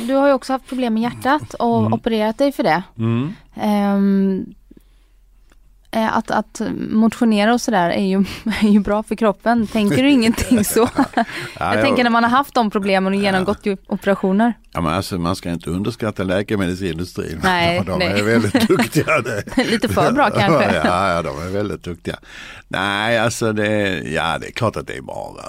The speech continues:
Speaker 2: röra på sig. Det är oerhört bra att röra på sig. Så samtidigt så alltså, jag, jag vet inte. Det, det låter ju kanske både cyniskt eller hur, eller, eller korkat, men alltså, det,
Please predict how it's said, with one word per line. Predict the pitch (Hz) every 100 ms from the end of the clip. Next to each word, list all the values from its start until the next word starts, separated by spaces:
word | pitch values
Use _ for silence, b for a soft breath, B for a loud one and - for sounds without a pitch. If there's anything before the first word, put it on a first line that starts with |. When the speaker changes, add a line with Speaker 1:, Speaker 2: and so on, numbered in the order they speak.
| - -
Speaker 2:
röra | -
på | - -
sig. | - -
Det | 64 - -
är |
oerhört | 110 - - - -
bra | - 50 -
att | -
röra | 50 -
på | - - -
sig. | - 71
Så | - -
samtidigt | 117 - 82 95 139 120
så | - 110 104 B B B B B B B - - -
alltså, | - - -
jag, | - -
jag | 73 71
vet | 85 98 -
inte. | 107 110 107
Det, | 95 95
det | 95 101
låter | 95 101 - 107
ju | 98 90
kanske | - 104 87 101
både | 92 95 90 90
cyniskt | - 95 95 80 87 85 -
eller | 87 80 82
hur, | 87 78
eller, | 78 78 76 71
eller | - 80 78 76 71 71 73 -
korkat, | - 82 78 - - -
men | 85 85 85 B B B B B B -
alltså, | - -
det, | - -